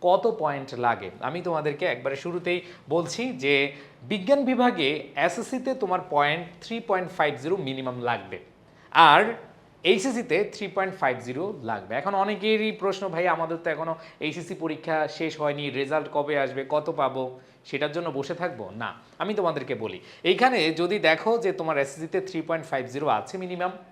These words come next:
এবং তুমি মনে করছো যে তোমার এইচএসসি-তে থ্রি পয়েন্ট ফাইভ জিরো হবে, তাহলে তুমি প্রস্তুতি শুরু করে দিতে পারো। আর এখানে আরেকটা সমস্যা আছে, সেটা হচ্ছে এই যে থ্রি পয়েন্ট ফাইভ জিরো, থ্রি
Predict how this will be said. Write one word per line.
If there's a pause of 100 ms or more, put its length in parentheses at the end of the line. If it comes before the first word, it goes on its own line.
(260)
এবং (100)
তুমি
মনে
করছো (140)
যে (120)
তোমার
এইচএসসি-তে
থ্রি
পয়েন্ট
ফাইভ (100)
জিরো
হবে, (960)
তাহলে
তুমি
প্রস্তুতি
শুরু
করে
দিতে
পারো। (220)
আর
এখানে
আরেকটা
সমস্যা (100)
আছে, (400)
সেটা
হচ্ছে (460)
এই (120)
যে (140)
থ্রি
পয়েন্ট
ফাইভ (100)
জিরো,
থ্রি